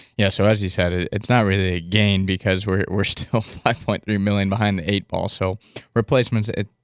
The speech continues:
definitely a, a better term there. Uh, notable areas of growth, though, in this last, uh, payroll report showed, uh, professional and business services gained seventy-four thousand jobs, transportation and warehousing.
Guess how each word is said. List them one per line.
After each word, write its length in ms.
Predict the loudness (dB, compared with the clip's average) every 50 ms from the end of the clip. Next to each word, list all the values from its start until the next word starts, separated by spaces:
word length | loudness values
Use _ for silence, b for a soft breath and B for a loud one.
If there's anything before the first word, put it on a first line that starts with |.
| _ -2
definitely 360 | 0 0 0 0 0 0 2
a, 80 | 0 0 -2
a 80 | -4 -4
better 280 | -2 -2 -2 0 -2 -2
term 380 | -4 -4 -2 0 0 0 2 0
there. 200 | 0 0 -2 -2 B B B B B B B B
Uh, 220 | 4 4 4 4 4
notable 340 | 2 2 2 2 2 2 4
areas 360 | 4 4 2 0 -2 -4 -4
of 80 | -4 0
growth, 240 | 0 2 0 0 0
though, 220 | 0 2 2 2
in 300 | 2 2 0 0 0 0
this 140 | -2 -2 -2
last, 400 | 0 0 0 0 0 -2 -2 -2 0
uh, 140 | 0 0 0 -4 -8 _ _ _ _ _ _ _
payroll 340 | 0 2 2 4 4 4 4
report 380 | 2 0 0 0 0 0 0 -2 B B B B B B
showed, 440 | -6 -2 0 2 2 2 2 0
uh, 300 | -2 -2 0 0 0 -2
professional 580 | -2 -4 -8 -4 -2 0 0 0 0 0 0 0
and 120 | 0 2
business 300 | 0 0 0 0 0 -2
services 640 | 0 0 0 2 2 2 0 0 0 -2 -2 -2 -2
gained 340 | 0 2 2 2 2 0 0
seventy-four 640 | 0 -2 0 0 0 -2 -2 -2 -2 0 2 2
thousand 480 | 0 0 -2 -2 0 0 0 0 -2 0
jobs, 400 | 2 2 4 4 2 2 0 -4
transportation 800 | -6 -2 -2 -2 -2 -2 -2 -4 -4 -2 -2 -4 -4 -2 -2 0
and 160 | 0 2 2
warehousing. 640 | 2 4 4 4 4 2 2 2 0 -2 -4 -6 -6